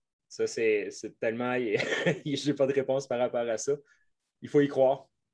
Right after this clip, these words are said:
Je pense qu'il faut y croire, puis je pense que ça prend, ça prend un bon encadrement, ça prend un bon entraîneur.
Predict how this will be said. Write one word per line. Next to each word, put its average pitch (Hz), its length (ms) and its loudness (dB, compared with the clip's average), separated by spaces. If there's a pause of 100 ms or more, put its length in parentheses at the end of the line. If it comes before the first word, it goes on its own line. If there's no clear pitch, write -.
(600)
Je - 60 -20
pense 160 160 -2
qu'il - 100 -14
faut 143 80 2
y 139 80 0
croire, 135 320 0
puis 123 420 -10
je - 80 -20
pense 165 160 -2
que 143 80 -2
ça 123 140 0
prend, 135 400 0
ça - 160 -14
prend 123 100 -10
un 127 80 -4
bon 135 160 2
encadrement, 127 540 -4
ça 113 120 -12
prend - 140 -10
un 120 60 -6
bon 131 160 -2
entraîneur. 117 480 -8